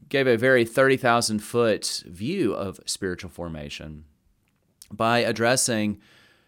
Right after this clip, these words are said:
some of the general ideas when we talk about transformation and why that is a critical part of spiritual formation rather than simply nurturing conformity, and talked about some of the big buckets within spiritual formation.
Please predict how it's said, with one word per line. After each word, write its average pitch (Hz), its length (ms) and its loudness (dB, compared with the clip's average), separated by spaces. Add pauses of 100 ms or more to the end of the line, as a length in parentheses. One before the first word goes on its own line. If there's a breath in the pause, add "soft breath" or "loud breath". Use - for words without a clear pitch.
some 165 240 -2
of 160 80 0
the 135 100 0
general 127 380 0
ideas 107 640 2
when 98 320 -6
we 98 80 -8
talk 110 300 -2
about 95 260 -2
transformation 104 880 -4
and 85 140 -8
why 92 180 -4
that 90 180 -6
is 85 140 -8
a 76 60 -12
critical 113 500 -10
part - 420 -4
of - 140 -16
spiritual 80 380 -12
formation 78 640 -14
rather 92 320 -4
than 87 420 -10 (180)
simply 117 440 -4
nurturing 92 560 -8
conformity, 78 840 -12 (720 soft breath)
and 113 160 -6
talked 131 280 2
about 117 220 2
some 127 200 -2
of 117 100 -2
the 98 140 0
big 107 640 -2
buckets 107 480 -2
within 87 260 -8
spiritual 85 460 -8
formation. 80 880 -10